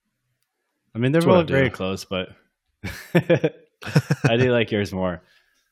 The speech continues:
Speaker 1: You know what?
Speaker 2: That
Speaker 1: I'll
Speaker 2: is
Speaker 1: send you for Stefon Diggs.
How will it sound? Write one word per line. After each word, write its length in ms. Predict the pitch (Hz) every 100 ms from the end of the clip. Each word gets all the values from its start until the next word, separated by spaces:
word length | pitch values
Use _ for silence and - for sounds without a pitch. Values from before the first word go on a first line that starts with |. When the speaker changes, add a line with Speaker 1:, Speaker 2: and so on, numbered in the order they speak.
| _ _ 156 156 _ _ _ _ _ _ _ _ _
Speaker 1:
You 80 | 120
know 80 | 135
what? 200 | 143 143
Speaker 2:
That 80 | 127
Speaker 1:
I'll 80 |
Speaker 2:
is 80 | 139
Speaker 1:
send 300 | - 185 185
you 540 | 151 143 135 131 135 - _ _ _ _ _ _ _ _ _ _ _ _
for 260 | - 113 107
Stefon 720 | - - 117 - 117 127 120
Diggs. 560 | 95 90 87 - -